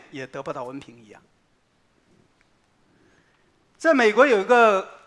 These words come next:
公信力很高的这个民调公司叫 Gallup，大家都知道，是吧？<laughs> 因为他的创办人就叫 George Gallup，啊，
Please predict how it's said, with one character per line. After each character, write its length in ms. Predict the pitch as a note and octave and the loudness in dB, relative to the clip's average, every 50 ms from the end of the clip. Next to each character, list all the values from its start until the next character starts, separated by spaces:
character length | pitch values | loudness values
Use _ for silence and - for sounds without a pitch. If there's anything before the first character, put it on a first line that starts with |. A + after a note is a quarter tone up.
| _ _ _ | _ _ _
公 180 | - C#4 C#4 | -8 -6 -6
信 180 | C#4 - C4+ B3+ | -6 -6 -8 -8
力 160 | A#3+ A3 F3+ | -8 -8 -10
很 340 | D3 - - C#3 C3+ C3+ C#3 | -10 -10 -12 -14 -14 -14 -18
高 360 | C#3+ - - A3 A3 A3+ A3+ A3+ | -10 -4 0 2 2 2 2 0
的 240 | A3+ A3+ F#3 D3+ - - _ _ _ _ _ _ _ _ _ _ _ _ | -2 -4 -6 -6 -8 -14 _ _ _ _ _ _ _ _ _ _ _ _
这 100 | - - | -20 -16
个 80 | F#3+ F3 | -14 -10
民 240 | D#3 D3+ D3+ F3+ G3+ | -8 -8 -8 -8 -6
调 180 | - A3+ G#3 | -6 -6 -6
公 240 | D3 - F3 F3 E3+ | -8 -10 -16 -16 -16
司 120 | E3 - E3+ | -18 -18 -16
叫 160 | - E3+ C#3 | -14 -14 -14
Gallup， 340 | - G3+ F#3+ F#3+ E3+ C#3+ - - - _ | -12 -10 -10 -10 -10 -12 -16 -18 -20 _
大 160 | - F#3+ F3 | -14 -12 -12
家 160 | - F3+ E3 | -12 -12 -12
都 120 | - F#3 F3+ | -12 -14 -16
知 140 | - - | -18 -18
道， 140 | D#3 D#3+ C#3+ A2+ | -18 -16 -16 -16
是 60 | - | -16
吧？ 380 | C#3 C3+ C3+ - F#3 E3+ - - F3 - - _ _ _ _ _ _ _ _ _ _ _ _ _ _ _ _ _ _ | -16 -14 -10 -8 -8 -8 -8 -10 -20 -20 -20 _ _ _ _ _ _ _ _ _ _ _ _ _ _ _ _ _ _
<laughs> 260 | - E3 D#3+ C#3+ C#3+ - | -10 -10 -10 -10 -14 -14
因 140 | F#3+ G#3 | -10 -6
为 100 | G3 G3+ | -6 -4
他 140 | G3+ G3+ G3 | -4 -6 -8
的 100 | F3+ G#3 | -10 -10
创 220 | G3 - A3 G3+ E3+ | -8 -6 -6 -6 -4
办 120 | F3+ D#3 | -4 -6
人 140 | C3+ C#3 D#3+ | -8 -10 -14
就 80 | E3 E3+ | -16 -16
叫 120 | D#3 F3 | -16 -16
George 380 | D3+ - - E3 D#3 D3+ D3+ - - - | -14 -10 -8 -6 -6 -6 -8 -12 -16 -16
Gallup， 280 | C#3+ C3 B2+ B2 B2+ _ - - _ _ _ _ _ _ _ _ _ _ _ _ _ - | -14 -14 -14 -16 -20 _ -20 -20 _ _ _ _ _ _ _ _ _ _ _ _ _ -18
啊， 180 | C#3+ C3 B2 | -18 -18 -18